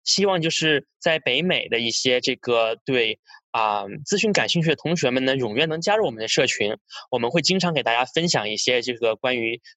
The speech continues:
咨询求职的一些资源呀，就是咨询是怎么回事儿啊，走进咨询啊，还有一些甚至就是更加一般化的，就是关于大家在学校里面怎么调节这个焦虑的心理啊，或者怎么去就是让自己的四年过得非常有意义，不同的内容。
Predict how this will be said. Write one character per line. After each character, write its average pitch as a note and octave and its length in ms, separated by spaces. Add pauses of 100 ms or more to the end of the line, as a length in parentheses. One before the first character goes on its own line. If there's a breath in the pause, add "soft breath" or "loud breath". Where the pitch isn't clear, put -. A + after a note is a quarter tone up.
咨 G3 140
询 E3 160
求 D3+ 200
职 C#3+ 120
的 B2+ 100
一 B2+ 80
些 D#3 140
资 A#3+ 240
源 E3+ 160
呀， F3 260 (380 soft breath)
就 C#3 100
是 C3 140
咨 - 160
询 C#3 100
是 D3 60
怎 B2+ 100
么 G#2 100
回 A2+ 160
事 - 120
儿 A3 180
啊， F3 120 (100)
走 A2 100
进 D#3 180
咨 D#3+ 140
询 B2+ 320
啊， E3+ 200 (220)
还 - 120
有 C#3 120
一 B2+ 120
些 C3 160
甚 C#3 180
至 B2 100
就 A#2 120
是 A#2+ 140
更 D3+ 120
加 C#3 160
一 D3+ 80
般 F3+ 260
化 F#3 220
的， A#2+ 80
就 A#2 140
是 - 100
关 C#3+ 240
于 B2 260 (280 loud breath)
大 D3 80
家 D3 120
在 D3+ 120
学 - 240
校 F3 160
里 C3+ 100
面 G#2+ 160
怎 - 140
么 G#2 80
调 A2+ 240
节 B2+ 180
这 A#2 140
个 A2 200 (220 soft breath)
焦 E3 160
虑 F3 140
的 A#2+ 80
心 A3 280
理 D3 160
啊， B2+ 260 (280)
或 C#3+ 180
者 C3 60
怎 B2 140
么 G#2 100
去 C3 200
就 B2 100
是 B2 80
让 B2+ 160
自 C3 100
己 A#2+ 80
的 A2 100
四 - 220
年 A2+ 200
过 C#3+ 120
得 B2 60
非 D#3+ 120
常 E3 140
有 A2+ 120
意 D3+ 200
义， A#2 140 (280 soft breath)
不 A3+ 100
同 E3 140
的 F3+ 80
内 A3 180
容。 G#2+ 260